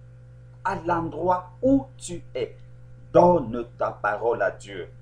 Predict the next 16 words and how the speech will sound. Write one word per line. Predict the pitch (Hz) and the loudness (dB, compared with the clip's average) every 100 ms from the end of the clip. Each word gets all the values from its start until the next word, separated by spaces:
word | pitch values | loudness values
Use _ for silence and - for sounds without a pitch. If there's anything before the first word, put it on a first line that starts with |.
| - - - - | -20 -20 -10 2
Donne | 214 214 165 | 4 4 0
ton | - 131 | -2 -4
cœur | - 143 113 | -2 -2 0
à | 95 | -2
Dieu. | - 110 92 - - - - - - - - - - - - - - | -4 -8 -10 -12 -20 -20 -20 -20 -20 -20 -20 -20 -20 -20 -20 -20 -6
Le | 131 | -4
verset | 127 147 - 214 | 2 2 2 -2
que | 185 | -4
nous | 185 | 0
avons | 165 151 180 | 2 2 0
lu, | 175 175 - | -4 -8 -8
lu | 190 | -10
au | 196 185 | 0 0
début | 143 139 151 156 | 0 -4 -6 -8
nous | 143 | -8
dit, « | 135 139 | -8 -8